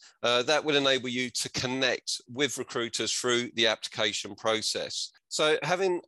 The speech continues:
answers to some of these questions can really add value to your application and help you connect,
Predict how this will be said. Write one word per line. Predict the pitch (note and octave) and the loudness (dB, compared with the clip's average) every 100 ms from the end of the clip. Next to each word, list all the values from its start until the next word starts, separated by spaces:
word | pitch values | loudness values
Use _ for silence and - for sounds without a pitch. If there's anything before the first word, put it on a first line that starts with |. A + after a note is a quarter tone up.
| - | 2
answers | E3 E3 - C#3+ | 2 2 -2 -4
to | - | -2
some | C3 D3 | 0 2
of | C#3 | 0
these | C3 - | -2 -4
questions | C3+ A#2+ - B2+ B2+ | -4 -4 -2 -2 -2
can | - C#3 D3 | -4 -2 2
really | D#3 D3 C#3+ C3 B2+ - | 4 4 2 0 -6 -4
add | C3+ A#2+ | -2 -2
value | - C3 B2+ A#2+ A#2+ - | 0 2 2 0 -2 -4
to | - | -4
your | B2+ A#2+ | 0 0
application | A2+ - D3 C#3 - C#3 | 0 -2 -2 0 -2 -4
and | B2+ | -6
help | A#2 B2 | -2 -4
you | A#2 A#2 | -4 -8
connect, | A#2+ B2 A#2+ - - | -4 0 0 0 -6